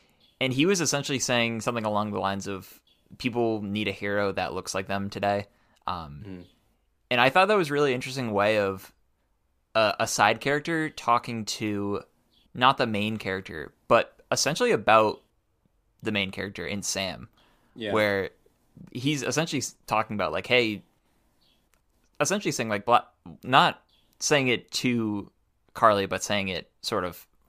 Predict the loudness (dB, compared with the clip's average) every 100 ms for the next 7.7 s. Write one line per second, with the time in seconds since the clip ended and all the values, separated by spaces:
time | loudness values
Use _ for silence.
0 | -6 0 2 2 -4 -4 -2 -2 0 0
1 | 0 -4 -6 -4 -4 -4 -4 -2 0 0
2 | 0 -2 -4 -10 -20 -8 6 8 8 4
3 | 2 0 0 0 -2 -4 -8 -8 -2 -2
4 | 0 -2 -2 -4 -4 -4 -6 -8 -14 -16
5 | _ _ -6 -4 -4 -4 -6 -6 -10 -8
6 | -4 -4 -4 -12 -10 -4 -2 0 -2 -8
7 | -10 -12 -10 -10 -10 -14